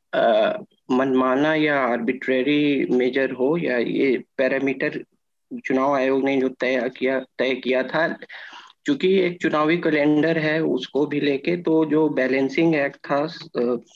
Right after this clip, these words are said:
तो एक, अ, उस समय जो पैरामीटर था बंगाल के चुनाव और अभी जो चुनाव हो रहे हैं उसमें क्या पैरामीटर है कि, अ, नवंबर, अक्टूबर नवंबर में बिहार चुनाव हुआ था, तो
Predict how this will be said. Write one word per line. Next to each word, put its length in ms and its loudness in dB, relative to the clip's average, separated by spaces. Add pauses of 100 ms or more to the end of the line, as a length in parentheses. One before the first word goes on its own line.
(160)
तो 380 2 (160)
एक, 360 -6
अ, 360 0
उस 200 -2
समय 200 2
जो 120 2
पैरामीटर 600 0
था 80 0
बंगाल 500 0
के 120 -2
चुनाव 300 0
और 180 2
अभी 420 -2
जो 140 0
चुनाव 380 0
हो 120 -4
रहे 160 0
हैं 80 0
उसमें 360 -2
क्या 180 -4
पैरामीटर 600 -8
है 160 -8
कि, 260 -2 (840)
अ, 40 -2 (280)
नवंबर, 680 0
अक्टूबर 340 -2
नवंबर 360 0
में 260 0
बिहार 240 -4
चुनाव 320 -4
हुआ 240 0
था, 360 -10 (220)
तो 420 0